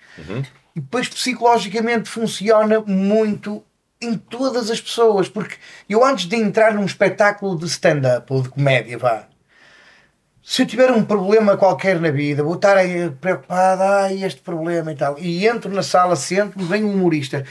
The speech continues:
Speaker 2: faz-me rir trinta vezes ao longo de uma hora. Eu, quando sair daquela sala, eu, eu tenho o mesmo problema, exatamente igual ao quando entrei.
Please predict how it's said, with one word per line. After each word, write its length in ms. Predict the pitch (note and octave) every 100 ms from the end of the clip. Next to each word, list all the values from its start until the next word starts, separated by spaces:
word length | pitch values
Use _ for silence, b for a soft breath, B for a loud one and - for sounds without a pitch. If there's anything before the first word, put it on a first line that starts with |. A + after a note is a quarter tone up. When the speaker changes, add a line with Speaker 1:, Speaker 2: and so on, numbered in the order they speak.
| B
Speaker 2:
faz-me 420 | - A3+ G#3+ G#3
rir 220 | F#3 G3+ D3+
trinta 380 | A#3 A#3+ G3 G3+
vezes 300 | G3+ F3+ E3+
ao 80 |
longo 180 | F#3 F#3+
de 60 | F3+
uma 140 | F3
hora. 320 | D#3 C#3 D#3 F3+ B B B B
Eu, 100 | A3
quando 200 | E4+ E4+
sair 300 | - C#4+ A#3+
daquela 340 | A3 A3+ G#3+
sala, 300 | D3+ F3+ F3+
eu, 180 | A3 A#3
eu 120 | C4 B3+
tenho 260 | D#4 D#4+
o 60 | D#4+
mesmo 280 | C4 G#3+ A3
problema, 640 | A3 G3 G#3+ A#3 C#4 D4 _ -
exatamente 580 | F#3+ C#3+ C#4+ D4 C4+ A3+
igual 360 | G#3+ A3+ C#4 -
ao 140 | - -
quando 220 | C4 C#4
entrei. 400 | C#4 B3 G#3